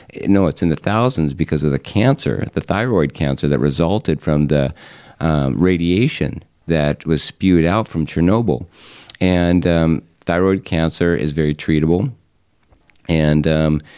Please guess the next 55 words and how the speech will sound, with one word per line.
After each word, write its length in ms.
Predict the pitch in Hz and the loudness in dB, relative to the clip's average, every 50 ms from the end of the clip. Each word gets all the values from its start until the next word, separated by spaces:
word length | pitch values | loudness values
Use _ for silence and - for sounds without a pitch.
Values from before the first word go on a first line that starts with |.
| - - - - - - _ _ _ _ _ _ _ _ _ _ _ - | -20 -20 -20 -20 -20 -20 _ _ _ _ _ _ _ _ _ _ _ -6
well, 380 | 90 95 90 87 90 92 104 - _ _ _ - | -2 -2 0 0 -2 -4 -8 -12 _ _ _ -6
just 160 | - 90 82 | -4 -4 -4
because 240 | - 85 90 82 76 | -2 -2 -2 -2 -2
it's 80 | - | -4
treatable 480 | - - - 98 95 90 85 85 85 85 | -6 -4 0 0 0 0 0 -2 0 0
doesn't 300 | 82 80 73 76 60 76 | 0 0 -2 -2 -2 0
mean 240 | 80 80 82 80 78 | 0 2 2 2 2
that 220 | 76 76 76 73 | 2 2 2 2
it's, 280 | 78 76 73 - - - | 0 0 -2 -6 -10 -8
it's 220 | - 76 - - | -8 -8 -4 -2
not 220 | 82 80 78 - - | -2 -2 -2 -2 -4
a 60 | 73 | -4
bad 260 | 71 78 76 76 73 | -2 -2 -2 -2 -2
thing. 240 | - 104 107 110 98 | 0 0 0 2 2
And, 160 | 82 78 73 - | 0 0 -2 -2
and 200 | 78 80 78 - | -2 -2 -2 0
I 140 | - 78 | 0 0
agree 280 | 78 78 80 87 117 131 | 0 0 0 0 0 2
with 160 | 139 135 - | 0 0 0
that. 300 | - 78 62 - - _ | -2 -4 -4 -6 -8 _
But 320 | - - 87 - - _ _ _ | -2 0 0 0 -4 _ _ _
it 180 | - 92 - - | -4 -4 -4 0
is 260 | 104 110 113 123 123 | 0 2 2 2 2
very 280 | 120 110 104 101 101 95 | 2 2 2 4 4 2
treatable, 600 | 87 - - 87 82 78 78 76 85 87 90 - - | 0 0 0 2 2 2 2 2 2 0 0 0 -2
and 340 | 95 92 92 95 92 92 92 - - - - - _ _ | 0 0 2 2 2 0 -2 -6 -14 -20 -20 -20 _ _
people 380 | - - 107 104 - 104 107 104 | -2 -2 -2 0 2 2 2 2
died 500 | 95 85 - - 92 87 85 87 92 98 | 0 -4 -6 -4 -2 0 0 0 0 -2
of 140 | 90 80 - | -2 -2 -2
that 200 | 85 82 80 - | -2 -2 -2 -4
because 300 | 87 82 - 85 76 73 | -6 -4 -2 -2 -2 -2
it 100 | 78 - | -2 0
wasn't 320 | 78 80 78 76 71 - | 0 0 0 -2 -2 -2
managed 480 | 76 78 76 76 76 73 71 - - _ | -2 0 0 0 0 -2 -4 -6 -12 _
properly. 460 | - 92 82 78 - - 71 58 52 - | -4 -4 -2 -2 -4 -6 -8 -8 -6 -2
We 200 | 78 92 98 95 | 0 0 0 0
can 240 | - 104 90 87 | 0 -2 -2 0
manage 460 | 85 90 92 95 98 98 98 87 78 85 | 2 2 2 2 4 2 2 2 2 -2
it 120 | - - | -2 0
much 400 | 85 85 85 87 80 - - - - | 0 0 0 0 0 -4 -8 -6 -4
better, 320 | 82 82 87 98 107 120 | -2 0 0 2 2 0
and 280 | 120 - 92 90 85 - | 0 0 0 0 0 0
plus, 360 | - - 95 90 92 - - | -2 -2 -2 -2 -2 -4 -8
that 320 | - 82 80 101 98 104 | -6 -4 -4 -2 -2 -2
is 100 | 104 92 | -2 -2
a 60 | 95 80 | -2 -2
one-time, 960 | 78 76 80 90 95 107 110 101 - - 104 92 90 90 90 92 90 87 - | -2 -2 0 0 2 2 0 0 -2 -2 -2 0 2 2 4 2 2 2 0
one-off 400 | 98 107 107 107 101 101 95 - | 0 2 2 2 2 0 0 -2
event 420 | 87 82 - 85 80 80 82 80 | -4 -2 -2 0 0 0 0 -2
of 80 | 80 73 | 0 0
a 80 | 78 | 0
very 380 | 76 92 98 98 98 95 95 92 | 0 0 2 2 4 2 2 0
poorly 560 | - - _ - - 104 101 98 90 90 90 | -2 -8 _ -4 0 2 2 4 4 4 2
managed, 500 | 85 82 80 78 76 78 78 73 - - | 2 2 2 2 2 0 0 -2 -2 -4
the, 100 | - 90 | -4 -4